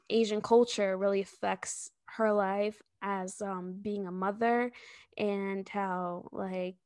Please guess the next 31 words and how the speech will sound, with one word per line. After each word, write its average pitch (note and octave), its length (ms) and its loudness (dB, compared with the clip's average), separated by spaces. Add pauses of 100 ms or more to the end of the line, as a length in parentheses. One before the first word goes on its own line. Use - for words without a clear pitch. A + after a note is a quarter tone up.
(500)
you G#3 1200 0
can G#3 220 0
bring G#3 220 2
dishonor G3+ 500 2
to G3 460 0
just G3+ 340 0
your G#3 80 -2
spouse's G3 560 -2
family F#3 380 -4
by F3+ 200 -4
just F#3+ 240 -6
doing F#3 260 -4
something F#3+ 460 -8
wrong F3+ 300 -4
and F#3 120 -4
not F3 220 -2 (360)
abiding G3 520 0
by F#3 220 -4
that F3+ 220 -6
family's F#3 280 -8
culture F3 580 -6
and F3 600 -8
their G3+ 240 -4
beliefs. F#3+ 640 -6
And G3 280 -8 (300)
it's A3 120 2
just A3+ 160 -4
something A#3 300 4
completely B3 440 2
different G#3+ 640 2
than F#3+ 440 0